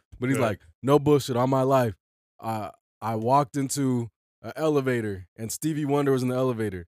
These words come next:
Speaker 1: He's like, "First of all, Stevie Wonder's by himself. Nobody's escorting him, nothing."
Speaker 2: Yeah, for sure. That's
Speaker 1: I, I get in the elevator and he looks right at me and says,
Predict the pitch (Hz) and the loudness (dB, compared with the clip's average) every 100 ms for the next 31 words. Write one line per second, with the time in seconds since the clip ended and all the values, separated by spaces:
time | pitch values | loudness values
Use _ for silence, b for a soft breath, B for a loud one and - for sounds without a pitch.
0 | - 120 113 101 180 180 139 127 117 110 | -8 -4 -4 0 0 0 2 2 2 -2
1 | 135 127 135 123 104 113 107 95 127 101 | -2 2 2 2 -2 -2 -4 -2 -2 -2
2 | - _ _ _ _ 107 127 156 160 139 | -6 _ _ _ _ -4 0 4 4 4
3 | 143 - 135 127 127 120 131 127 117 104 | 2 2 0 2 2 2 2 2 -2 -4
4 | - 90 101 85 76 92 87 _ 101 _ | -6 -12 -10 -12 -12 -18 -18 _ _ _
5 | _ _ _ - 147 139 127 - 123 139 | _ _ _ -10 -4 -2 -4 -8 -2 -2
6 | 131 110 160 214 214 - 170 185 170 175 | -2 0 6 6 4 -2 -4 0 2 4
7 | 170 139 127 120 113 117 - - 135 123 | 4 2 2 2 0 -4 -14 -8 -6 -4
8 | 117 113 160 175 117 120 143 175 175 160 | -4 0 2 2 0 0 2 4 2 2
9 | 139 120 113 - 117 104 92 | 0 -2 -2 0 0 -2 -6